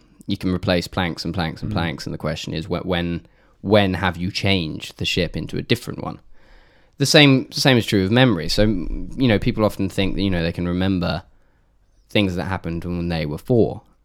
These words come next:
Speaker 1: uh,
Speaker 2: Yeah.
Speaker 1: which we now know is not the case because memory is dynamic. So when you remember what you think is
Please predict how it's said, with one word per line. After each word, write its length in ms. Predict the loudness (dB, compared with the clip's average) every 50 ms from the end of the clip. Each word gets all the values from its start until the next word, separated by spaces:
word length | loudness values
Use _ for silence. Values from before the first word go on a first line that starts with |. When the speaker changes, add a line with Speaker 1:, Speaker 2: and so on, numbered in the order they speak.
| _ 2
Speaker 1:
uh, 140 | 4 4 4
Speaker 2:
Yeah. 60 | 4
Speaker 1:
which 140 | 2 0 2
we 100 | 2 2
now 160 | 2 2 2 0
know 120 | 0 -2
is 120 | -2 -2
not 180 | -2 -2 -2 -4
the 60 | -8
case 260 | -4 -2 -2 -2 -2
because 220 | -4 -8 -8 -4 -2
memory 260 | -2 0 0 -2 -4
is 80 | -4 -2
dynamic. 520 | -2 -2 0 2 0 0 0 -2 -6 -4
So 180 | 0 2 4 4
when 180 | 6 6 6 6
you 260 | 4 4 4 2 0 -4 -10 -20 _ _ -4
remember 460 | -2 2 4 6 6 6 6 6 4 2
what 160 | 2 0 -2
you 100 | -4 -6
think 380 | -4 0 2 2 2 2 0 -2
is 320 | -2 -2 -2 -4 -6 -8